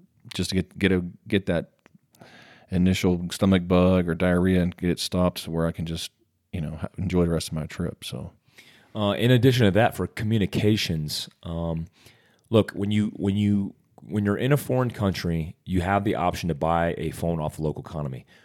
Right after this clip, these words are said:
Speaker 2: Most phones, uh, are, are Vodafone. They're, they're Chinese-made, uh, Samsung, or they're Samsungs, or they're Chinese-made Nokias. Um, but they are G S M-based phones that work off the local economy.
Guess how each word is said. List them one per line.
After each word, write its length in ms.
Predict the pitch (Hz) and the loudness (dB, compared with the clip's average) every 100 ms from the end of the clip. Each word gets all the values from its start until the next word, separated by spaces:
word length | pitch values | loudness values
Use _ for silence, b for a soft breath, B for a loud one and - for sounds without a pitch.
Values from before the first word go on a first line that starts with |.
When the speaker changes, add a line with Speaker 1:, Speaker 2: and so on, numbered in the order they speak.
| b b | b b
Speaker 2:
Most 720 | 80 95 104 131 - - - _ | 0 4 6 6 4 -2 -8 _
phones, 800 | - - 101 98 87 82 - - b b b b b | -14 0 2 4 2 -2 -6 -10 b b b b b
uh, 260 | 82 82 80 | -2 0 0
are, 220 | - 73 - | -2 -6 -2
are 260 | 87 85 78 | 2 2 2
Vodafone. 920 | 87 101 113 - 113 110 107 107 - - | 2 2 2 2 4 4 2 -4 -8 -8
They're, 460 | 85 82 80 71 - b b b | -2 0 0 -2 -8 b b b
they're 120 | 87 | -6
Chinese-made, 1080 | 78 - 104 104 104 101 - 92 95 82 - | -2 -2 2 4 4 4 4 4 4 0 -8
uh, 140 | - 80 | -6 -4
Samsung, 840 | - 104 101 101 - 104 101 101 90 | -2 2 2 2 2 0 0 -2 -2
or 180 | 87 - | -2 -2
they're 100 | 92 | -2
Samsungs, 800 | - 113 113 - 110 110 107 - | 2 4 4 2 0 0 -4 -6
or 120 | 92 | -4
they're 80 | 82 | -4
Chinese-made 760 | - 98 104 98 98 95 73 | -2 2 2 2 2 2 0
Nokias. 640 | 85 82 98 101 113 117 - b b b b b - | -2 0 2 4 4 2 -6 b b b b b -4
Um, 300 | 90 90 85 | 0 2 2
but 160 | 95 | 2
they 140 | 101 104 | 6 6
are 100 | 92 | 6
G 320 | - 98 101 | 2 4 6
S 160 | 107 113 | 6 2
M-based 460 | 95 92 85 - | 0 0 -2 -4
phones 420 | 101 95 85 80 | 0 0 0 -2
that 160 | 82 - | -6 -6
work 180 | 85 82 | -6 -4
off 140 | 78 | -6
the 60 | 82 | -2
local 160 | 80 | -2
economy. 340 | 73 90 80 | -2 -6 -6